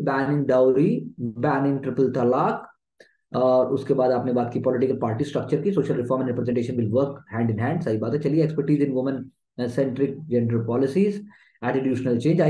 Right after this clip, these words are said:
think I like these ideas, these are better, these are, uh, fresh in approach and these are confidently। आंसर को थोड़ा चौड़ा रखिए, बीच के पार्ट को इतना मत कीजिए क्योंकि मार्जिन दोनों साइड होता है, तो we have to use the space,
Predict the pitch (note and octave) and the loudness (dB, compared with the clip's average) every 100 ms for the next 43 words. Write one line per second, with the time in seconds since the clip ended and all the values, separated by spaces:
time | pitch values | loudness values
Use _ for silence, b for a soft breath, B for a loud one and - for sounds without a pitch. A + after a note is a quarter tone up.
0 | D3+ C#3 C3 C3 C3 C3+ C#3+ C#3 C3+ C3 | 2 2 2 4 2 4 4 4 2 0
1 | - C#3 B2+ A#2+ G#2 B2 E3 F#3 D#3 C3+ | 2 2 2 0 0 0 2 2 2 -2
2 | A#2+ A#2+ A2+ G#2 - G#2 G#2+ - E3+ G3 | 0 0 -2 -4 -8 -8 -8 -2 2 2
3 | F#3+ G3 F#3+ F#3 F#3 F#3+ E3 B2 B2 A#2+ | 2 2 2 2 2 2 0 -2 -2 -2
4 | A2 B2+ C#3+ F#3 F#3+ F#3+ G3 G#3+ G3+ B | -2 -2 0 2 4 2 2 -2 -4 B
5 | B B D3 D#3 F3+ E3+ E3+ D#3 - D#3 | B B 2 4 4 2 2 2 2 2
6 | F3 F#3+ F#3 G3 G3+ C#3+ E3 - F3 D#3 | 4 2 2 4 4 4 0 2 0 2
7 | D3 - D#3 C#3+ D3+ D#3+ E3+ F3+ F3+ F#3 | 2 2 2 2 2 0 0 0 0 2
8 | F#3 E3 C3 C3 C3 C#3 B2+ C#3 D#3+ E3+ | 4 4 4 2 2 2 2 2 4 4
9 | E3 D#3+ E3+ E3+ D#3+ D#3 - - A#2+ C3 | 4 4 2 2 2 0 -8 -10 -2 0
10 | B2+ C3 B2 B2+ A#2 A2+ A#2+ A2+ | 0 0 0 0 -2 -2 0 0